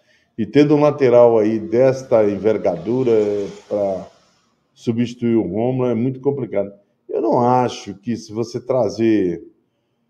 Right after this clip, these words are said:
é, um jogador que, que joga é, o mesmo nível ou abaixo nível, como trouxe o Gabriel Dias, eu acho que é bobeira, viu? Acho que não, não, a coisa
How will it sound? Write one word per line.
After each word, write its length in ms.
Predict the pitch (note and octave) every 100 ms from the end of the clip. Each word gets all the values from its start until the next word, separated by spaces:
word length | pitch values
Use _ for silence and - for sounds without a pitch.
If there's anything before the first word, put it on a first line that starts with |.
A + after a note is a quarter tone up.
| _ _ _ _ _ _
é, 180 | - A#2
um 120 | A#2
jogador 840 | A#2+ D3+ C#3+ A#2+ A#2+ C3 A#2+ G2 - - - _
que, 160 | - A#2+
que 340 | - - -
joga 1040 | B2+ G2+ A#2+ C3 B2 G2+ G#2 G2 F2+ F2 - -
é, 640 | A2 G#2+ G#2 G2+ F#2 F2+ -
o 80 | C#3
mesmo 400 | D3 F#3 B2+ B2
nível 440 | B2 D#3 C3 A2
ou 100 | A#2+
abaixo 500 | A2+ A2 B2 A#2+ A2
nível, 540 | G2+ A2+ C#3 G#2 G2+ G2+
como 260 | A#2 G2
trouxe 340 | - A2 G#2+ G#2
o 60 |
Gabriel 480 | G2+ G2+ A2 A#2+ A#2+
Dias, 360 | A#2 F3 - C4
eu 100 | F#3+
acho 200 | C#3+ -
que 80 |
é 40 | G3
bobeira, 580 | F#3+ - A2 G#2 G2 F2
viu? 340 | G#2 A#2+ B2
Acho 200 | B2+ C3
que 80 | _
não, 260 | F#3 D#3+ B2
não, 420 | G#2+ G#2 F#2+ G2
a 40 | G2
coisa 520 | - A#2 A#2 C#3